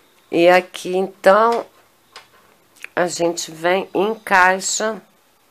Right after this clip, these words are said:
Deixa eu ver se eu consigo aqui encaixar. Ó, encaixou.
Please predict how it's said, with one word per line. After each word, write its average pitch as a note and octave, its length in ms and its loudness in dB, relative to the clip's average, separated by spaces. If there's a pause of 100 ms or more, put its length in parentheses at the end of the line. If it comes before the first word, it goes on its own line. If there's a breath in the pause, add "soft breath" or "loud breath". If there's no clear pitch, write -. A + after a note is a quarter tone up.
(1200)
Deixa - 160 -20
eu - 40 -16
ver - 120 -14
se - 140 -12
eu E3+ 40 -10
consigo E3 800 -4
aqui D#3 220 -6
encaixar. D#3+ 880 -4
Ó, C#3 300 0
encaixou. E3+ 920 -2